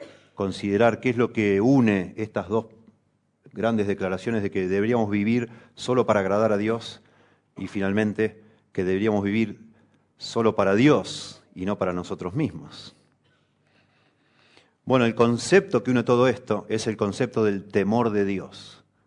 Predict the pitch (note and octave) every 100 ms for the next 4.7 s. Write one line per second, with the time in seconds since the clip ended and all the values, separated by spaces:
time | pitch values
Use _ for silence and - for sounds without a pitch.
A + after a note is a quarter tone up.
0 | _ _ _ - G2 F2+ - G2 A#2 G#2+
1 | G2+ E2+ - - G2 A2 B2+ A2+ G#2 G2+
2 | A2 A2+ B2+ G#2+ A2 A#2 A2 - - _
3 | - F#2+ G2+ - C3+ C3+ A2+ - A#2+ C3+
4 | B2 - - - - -